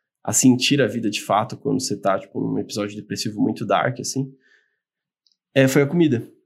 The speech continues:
E é louco que eu comecei a notar quais eram os gostos que eu gostava e tal, e, tipo,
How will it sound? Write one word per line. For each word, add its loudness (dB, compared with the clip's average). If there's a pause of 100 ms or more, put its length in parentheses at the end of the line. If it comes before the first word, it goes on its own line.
(120)
E 4
é 6
louco 4
que -4
eu -4
comecei 2
a 2
notar 0
quais 0
eram -2
os -6
gostos -6
que -10
eu -2
gostava -2
e -16
tal, -4
e, -8
tipo, -10